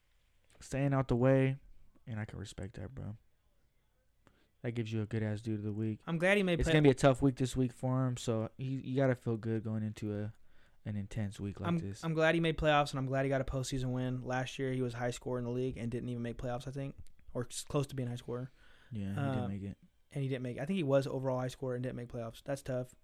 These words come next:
Speaker 2: So
Speaker 1: Hopefully,
Speaker 2: you
Speaker 1: me and him are not in the same division next year.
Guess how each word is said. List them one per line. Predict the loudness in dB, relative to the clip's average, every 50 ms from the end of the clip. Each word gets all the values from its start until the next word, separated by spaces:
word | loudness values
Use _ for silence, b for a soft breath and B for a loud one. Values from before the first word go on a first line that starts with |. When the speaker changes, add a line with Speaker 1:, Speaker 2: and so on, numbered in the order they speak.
| b b b b b
Speaker 2:
So | -2 2
Speaker 1:
Hopefully, | 4 8 8 8
Speaker 2:
you | 8
Speaker 1:
me | 6 4
and | 4
him | 2 2 2
are | 2 0 0 -2 -4
not | -6 -4 -2 0 0 0 -2 -2
in | -4 -6
the | -8 -6
same | -6 -6 -6 -4 -6
division | -4 -4 -4 -4 -4 -6 -6
next | -6 -6 -8 -8 -8
year. | -8 -8 -8